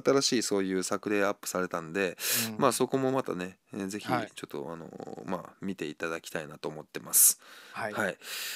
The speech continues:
Speaker 1: はい。ということで、えー、まあ、後半ね、ちょっと宮下さんの差しになりましたけども、うん。
Speaker 2: はい。
Speaker 1: まあ、あの、えー、万丈さんにもね、またこう出ていただいて、
Speaker 2: うん。そうですね。
Speaker 1: うん。その後のっていうところ。
Speaker 2: 本当勉強になりました。
Speaker 1: うん。
Speaker 2: うん。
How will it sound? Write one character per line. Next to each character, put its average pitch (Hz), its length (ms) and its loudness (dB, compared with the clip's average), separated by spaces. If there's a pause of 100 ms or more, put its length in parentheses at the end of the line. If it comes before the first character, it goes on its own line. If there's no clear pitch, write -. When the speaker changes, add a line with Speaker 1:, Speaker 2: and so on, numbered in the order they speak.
(480)
Speaker 1:
は 135 120 8
い。 110 60 0
と - 120 6
い - 20 10
う 156 40 8
こ 156 100 6
と 123 80 8
で、 113 380 8
え 131 640 12
ー、 143 40 6
ま 185 80 12
あ、 - 40 8
後 175 140 10
半 160 160 6
ね、 160 120 6
ち - 60 -2
ょ - 20 2
っ - 20 0
と - 80 -2
宮 117 160 4
下 - 100 4
さ 107 60 -2
ん 95 40 0
の 87 60 -2
差 101 200 0
し - 120 2
に 104 60 -2
な 101 80 2
り 101 80 0
ま 104 100 2
し 101 60 -4
た 98 80 -4
け 87 100 -4
ど 87 120 0
も、 104 260 4 (160)
う 120 120 2
ん。 101 40 0
Speaker 2:
は 120 140 0
い。 113 80 -2
Speaker 1:
ま 139 140 6
あ、 - 20 8
あ 120 40 6
の、 120 220 2 (320)
え 120 60 4 (240)
ー、 110 40 4
万 147 140 6
丈 117 100 6
さ 92 120 0
ん - 20 -4
に 80 60 -8
も 82 100 -6
ね、 107 300 -6
ま 101 180 -2
た 101 160 2
こ 95 220 0
う 87 80 0
出 95 100 -2
て 92 80 -2
い 82 80 -4
た 87 140 -6
だ 80 80 -4
い 76 80 -10
て、 101 220 2
Speaker 2:
う - 40 0
ん。 - 40 -4
そ 175 240 6
う 151 40 10
で 127 60 4
す 139 180 8
ね。 131 60 8
Speaker 1:
う - 0 -
ん。 139 60 6
そ 139 160 8
の 147 120 8
後 143 140 8
の 143 80 6
っ - 20 6
て 160 60 6
い - 20 2
う - 40 0
と 98 60 2
こ - 60 0
ろ。 170 60 4
Speaker 2:
本 - 0 -
当 - 0 -
勉 - 0 -
強 - 0 -
に 165 60 4
な 160 100 8
り 156 80 4
ま 156 80 4
し - 160 2
た。 92 80 0 (140)
Speaker 1:
う 156 100 8
ん。 - 20 10
Speaker 2:
う 147 120 10
ん。 107 260 -2